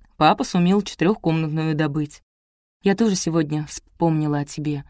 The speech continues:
сказала я Лере. «Наверное, потому что я о тебе думала», предположила подруга детства. «Так, значит, сейчас начинаем беседу заново. Теперь говори откровенно.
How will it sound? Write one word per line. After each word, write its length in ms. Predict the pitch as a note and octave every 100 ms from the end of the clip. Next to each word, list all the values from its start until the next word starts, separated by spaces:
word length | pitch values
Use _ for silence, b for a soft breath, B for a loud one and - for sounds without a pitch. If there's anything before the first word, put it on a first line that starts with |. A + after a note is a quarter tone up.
| _ _
сказала 380 | - D#3 D3 C#3+
я 200 | C#3+ D3
Лере. 380 | C#3+ C#3 C3 - _ _ _ -
«Наверное, 600 | F3 F#3 G#3 G3 F#3+ F#3 B B B
потому 300 | E3+ E3+ F#3
что 140 | -
я 220 | F#3 F#3+
о 40 | A#3
тебе 240 | F3 E3
думала», 460 | D#3 D3 C3+ B2+ - _ -
предположила 600 | D3+ - D#3 D3+ D#3 D#3
подруга 400 | D#3 C#3+ D3+ D#3
детства. 520 | D3 C#3 - C#3+ C#3 _ _ _ _ -
«Так, 380 | G#3+ F#3 - - _ _
значит, 640 | D3+ C#3 F3 B3+ - B3+ -
сейчас 440 | - E3 - A3+ -
начинаем 460 | E3+ D3+ E3 F#3+
беседу 360 | D3+ - F3 E3
заново. 460 | C#3+ C#3 C3+ B2+ - _ -
Теперь 280 | F3 A#3+ G#3
говори 280 | G3 G3+
откровенно. 720 | G3+ F#3 F#3 G3 A3+ D#3 C3